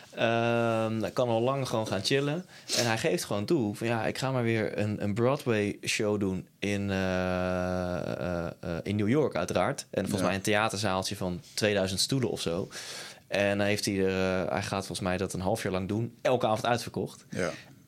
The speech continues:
Speaker 2: bizar.
Speaker 1: voor hem een heel klein zaaltje, want hij, hij verkoopt ook s-, eh, velden van vijftigduizend mensen uit. Maar hij zegt heel eerlijk, "Ja, ik heb het gewoon nodig. Ik ben gewoon niet happy als ik niet."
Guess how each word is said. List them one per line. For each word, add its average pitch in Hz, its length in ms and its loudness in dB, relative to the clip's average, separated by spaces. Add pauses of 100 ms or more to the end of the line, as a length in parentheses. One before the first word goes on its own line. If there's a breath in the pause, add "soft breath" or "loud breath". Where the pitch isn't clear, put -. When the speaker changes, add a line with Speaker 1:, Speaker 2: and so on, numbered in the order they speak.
(160)
Speaker 2:
bizar. 104 220 -2
Speaker 1:
voor 110 120 2
hem 131 140 4
een 120 60 0
heel 117 140 4
klein 98 220 0
zaaltje, 110 360 2
want 92 120 -2
hij, 87 300 0
hij 87 300 -2
verkoopt 87 420 -4
ook 90 340 -4
s-, - 240 -4
eh, - 100 -6 (160)
velden 95 420 0
van 90 120 -8
vijftigduizend 90 580 -4
mensen - 300 -10
uit. - 280 -8
Maar 117 160 0
hij 120 140 4
zegt 156 260 2
heel 127 140 0
eerlijk, 131 300 2
"Ja, 135 80 -2
ik 139 80 -6
heb 156 100 -2
het 151 80 -8
gewoon 131 220 -2
nodig. 131 200 -4
Ik - 120 -6
ben 143 160 -2
gewoon 131 160 -2
niet 143 160 2
happy 127 360 0
als 117 120 0
ik 117 80 -4
niet." 127 280 -4